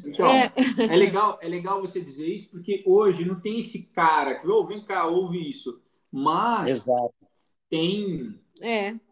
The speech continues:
Speaker 1: tem alguma coisa
Speaker 2: Que te fisga.
Speaker 1: que vai fisgar você.
Speaker 3: É, tem uma certa curadoria, né? Um certo
Speaker 1: É.
Speaker 3: cânone, sei lá,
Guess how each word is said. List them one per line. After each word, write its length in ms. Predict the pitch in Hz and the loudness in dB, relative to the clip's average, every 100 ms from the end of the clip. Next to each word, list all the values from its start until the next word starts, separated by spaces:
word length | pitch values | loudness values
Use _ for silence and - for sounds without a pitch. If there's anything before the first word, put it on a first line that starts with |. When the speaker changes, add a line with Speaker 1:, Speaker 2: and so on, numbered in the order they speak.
| _ _ _ _ _ _ _ | _ _ _ _ _ _ _
Speaker 1:
tem 160 | 170 | -2
alguma 500 | 196 170 202 262 233 | -2 -2 -4 -4 -4
coisa 800 | - 208 226 208 135 123 110 104 _ _ _ _ _ _ | -2 0 4 2 0 -6 -12 -14 _ _ _ _ _ _
Speaker 2:
Que 80 | 226 | -14
te 160 | - 233 | -8 -8
fisga. 560 | 233 226 165 165 185 156 156 | 0 0 0 -2 0 -2 0
Speaker 1:
que 120 | 175 | 4
vai 180 | 180 185 | 4 4
fisgar 440 | 196 185 165 196 | 2 -2 2 4
você. 560 | 196 214 196 139 117 - _ _ _ _ _ | 4 2 0 -4 -4 -8 _ _ _ _ _
Speaker 3:
É, 140 | - 170 | 2 2
tem 220 | 165 220 | 2 2
uma 160 | 240 214 | 2 2
certa 320 | 208 208 196 | 2 2 -2
curadoria, 960 | - 196 185 165 175 151 160 147 123 | 0 4 4 6 6 4 4 6 4
né? 120 | 120 147 | 2 0
Um 100 | 143 | 0
certo 560 | - 151 147 151 147 151 | 2 2 2 2 2 2
Speaker 1:
É. 40 | |
Speaker 3:
cânone, 1400 | 143 147 165 170 165 151 143 139 139 139 131 127 127 120 | 4 6 6 6 4 4 2 0 0 0 0 -2 -2 -4
sei 240 | - 127 | -4 -4
lá, 160 | 123 | 0